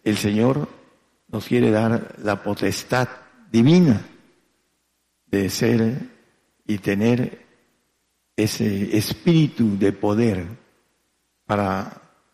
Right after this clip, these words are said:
que nos teman los seres del universo, para poder gobernar. Es uno de los espíritus que,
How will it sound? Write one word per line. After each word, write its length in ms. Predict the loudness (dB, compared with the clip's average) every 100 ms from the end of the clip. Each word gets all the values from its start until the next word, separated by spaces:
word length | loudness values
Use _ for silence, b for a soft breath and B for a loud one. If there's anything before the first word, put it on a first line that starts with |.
| _ _ _ _ _ _
que 100 | 0
nos 220 | 2 2
teman 420 | 2 2 2 -2 -10 -20 _ _ _ _
los 200 | -6 -2
seres 340 | 0 2 2
del 140 | 0 -2
universo, 540 | -2 -2 -2 -4 -18 _ _ _ _ _
para 220 | -2 -2
poder 220 | 2 2 2
gobernar. 600 | 2 0 -2 -4 -4 -10 _ _ _ _ _
Es 180 | -8 -2
uno 200 | 2 4
de 100 | 2
los 220 | 0 -4
espíritus 600 | -10 -6 -2 -2 -2 -8
que, 260 | -6 -8 -8